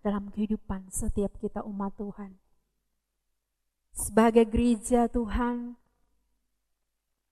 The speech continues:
malam hari ini kita diingatkan untuk menyadari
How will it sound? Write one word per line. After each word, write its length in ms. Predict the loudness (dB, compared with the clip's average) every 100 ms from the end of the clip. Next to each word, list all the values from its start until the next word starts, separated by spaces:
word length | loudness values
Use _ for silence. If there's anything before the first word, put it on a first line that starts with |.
| _ _ _ _ _ _
malam 220 | -2 0 0
hari 320 | 4 4 4
ini 160 | -2 -6
kita 240 | -4 -4
diingatkan 800 | -4 -4 -4 -4 -6 -12 -12 -14 _ _ _ _ _ _ _ _ _ _ _ _ _ _
untuk 560 | -2 -2 2 4 4 2 _ _ _ _ _ _ _ _ _ _ _ _ _ _ _ _ _ _ _ _
menyadari 800 | 0 2 4 6 6 6 2 -4